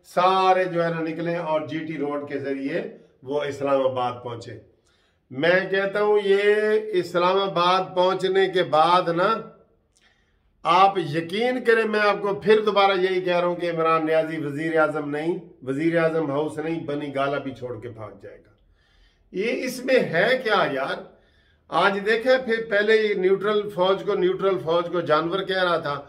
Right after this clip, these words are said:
आज उसके, अ, कमर जवेद बाजवा के जनाब टीसी, टीसी कह लें या कमर जवेद बाजवा की तारीफों के जनाब पुल बांध रहे कि नवाज शरीफ साहब ने तो जनाब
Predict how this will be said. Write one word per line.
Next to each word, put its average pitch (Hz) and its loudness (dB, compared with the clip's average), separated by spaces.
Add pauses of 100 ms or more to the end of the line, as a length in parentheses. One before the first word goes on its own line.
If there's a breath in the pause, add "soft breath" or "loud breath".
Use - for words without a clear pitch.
(280 loud breath)
आज 175 2
उसके, 185 0
अ, 135 -8
कमर 170 0
जवेद 170 -4
बाजवा 156 0
के 165 -6
जनाब 151 -4
टीसी, 160 -8 (480 loud breath)
टीसी 165 -4
कह 170 0
लें 160 0
या 160 0
कमर 160 -4
जवेद 160 -4
बाजवा 151 -4
की 151 -10
तारीफों 143 -6
के 135 -4
जनाब 135 -4
पुल 143 -4
बांध 139 -4
रहे 160 -2 (720 soft breath)
कि 160 0
नवाज 156 4
शरीफ 160 -8
साहब 160 2
ने 156 -4
तो 160 -4
जनाब 151 0